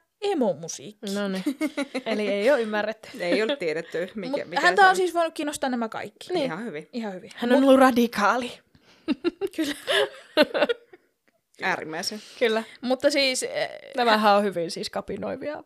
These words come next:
Speaker 2: musiikkityylejä.
Speaker 3: Mm.
Speaker 1: On, on.
Speaker 2: Mm.
Speaker 1: No punk on.
Speaker 2: Mm, niin on, kyllä.
Speaker 1: Tha-, thus the name, punk.
Speaker 2: Niin.
Speaker 1: Punkit on radikaaleja.
Speaker 3: Emot
Speaker 1: Varsin-
Speaker 3: vaan itkee.
Speaker 1: Kyllä.
Speaker 2: Mm.
Speaker 1: Ja gootit on hautausmaalla.
Speaker 2: Niin.
Speaker 1: Et ne ei oo niinku kenenkään tiellä.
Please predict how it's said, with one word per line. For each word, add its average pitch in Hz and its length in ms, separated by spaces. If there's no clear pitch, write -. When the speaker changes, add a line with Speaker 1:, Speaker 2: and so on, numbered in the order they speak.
Speaker 2:
musiikkityylejä. 330 720
Speaker 3:
Mm. 220 100
Speaker 1:
On, 277 200
on. 190 160
Speaker 2:
Mm. 269 140
Speaker 1:
No 294 100
punk 302 300
on. 247 220
Speaker 2:
Mm, 262 300
niin 294 160
on, 190 140
kyllä. 220 180
Speaker 1:
Tha-, 240 300
thus 247 240
the 233 200
name, 214 280
punk. 202 140
Speaker 2:
Niin. 214 140
Speaker 1:
Punkit 214 320
on 262 100
radikaaleja. 196 680
Speaker 3:
Emot 202 180
Speaker 1:
Varsin- 240 120
Speaker 3:
vaan 175 160
itkee. - 380
Speaker 1:
Kyllä. 208 340
Speaker 2:
Mm. 226 200
Speaker 1:
Ja 220 220
gootit 214 340
on 190 100
hautausmaalla. 190 760
Speaker 2:
Niin. 262 220
Speaker 1:
Et 226 100
ne 226 80
ei 202 100
oo 196 60
niinku 262 180
kenenkään 190 460
tiellä. 123 240